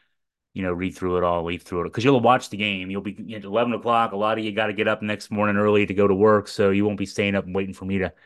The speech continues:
to crank it all out. But it'll be cranked out and ready for you Thursday morning. So, uh, and then we got Duke on Saturday, and I'll try to get you ready for that before I head down there. I got a weekend down in North Carolina. I'm heading down to the Duke game, and I'm going as a fan. First time in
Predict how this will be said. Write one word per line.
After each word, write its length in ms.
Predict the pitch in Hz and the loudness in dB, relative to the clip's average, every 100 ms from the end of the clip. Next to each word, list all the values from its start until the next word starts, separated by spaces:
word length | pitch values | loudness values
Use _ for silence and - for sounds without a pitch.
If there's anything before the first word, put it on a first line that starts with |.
| _ _ _ _ - | _ _ _ _ -20
to 60 | |
crank 260 | - 113 101 | -4 0 4
it 60 | |
all 180 | 98 92 | 6 8
out. 260 | 101 98 87 | 8 6 6
But 120 | 92 | 4
it'll 120 | 135 | 6
be 120 | 160 | 6
cranked 360 | 117 - 156 - | 2 0 -2 4
out 120 | 139 | 4
and 100 | 123 | 6
ready 200 | 131 131 | 4 4
for 240 | 110 110 101 | 0 0 0
you 180 | 95 82 _ _ _ _ | 0 -4 _ _ _ _
Thursday 300 | 110 107 98 | -2 -2 -2
morning. 320 | 95 107 85 82 | -4 -4 -4 -6
So, 300 | 98 85 - _ _ _ _ _ | -4 -4 -6 _ _ _ _ _
uh, 200 | 98 95 | -6 -6
and 140 | 101 95 | -4 -2
then 160 | 123 | 0
we 80 | 131 | 2
got 240 | 113 117 | 2 2
Duke 240 | 101 117 - | 2 0 2
on 100 | 147 | -2
Saturday, 480 | 147 117 165 80 - - | -2 -6 -6 -8 -14 -16
and 140 | 87 | -12
I'll 140 | 92 92 | -10 -4
try 140 | 107 | -4
to 60 | 101 | -2
get 180 | 104 | -4
you 60 | 98 | 0
ready 160 | 98 98 | 0 0
for 160 | 98 | 0
that 180 | 104 104 | -2 -2
before 280 | 101 104 120 | -4 0 2
I 100 | 190 | 2
head 260 | 151 180 | 0 -4
down 280 | 156 185 220 | -4 -4 -2
there. 340 | 170 139 80 85 | 0 0 -2 -6
I 60 | |
got 100 | 120 | -8
a 60 | 147 | -8
weekend 420 | 147 156 156 139 | -6 -6 -6 -6
down 200 | 127 135 | -6 -6
in 120 | 131 | -4
North 240 | 120 135 135 | -2 -2 -2
Carolina. 540 | 123 113 131 131 101 _ _ _ _ _ - | -2 -2 -2 -2 -6 _ _ _ _ _ -14
I'm 240 | 101 101 | -10 -10
heading 300 | 95 117 123 | -8 -4 -4
down 180 | 113 117 | -2 -2
to 60 | 110 | -4
the 80 | 95 | -4
Duke 260 | 104 117 | -4 -4
game, 320 | - 110 113 | -2 -2 -2
and 100 | 104 98 | -4 -6
I'm 120 | 95 | -6
going 380 | 104 120 135 98 | -4 -4 -4 -6
as 200 | 110 113 | -10 -10
a 60 | |
fan. 640 | - - 110 139 151 101 82 | -16 -16 -4 0 0 -2 -4
First 320 | 117 120 - | -6 -8 -4
time 320 | 117 123 117 | -2 0 -2
in 220 | 87 80 | -4 -10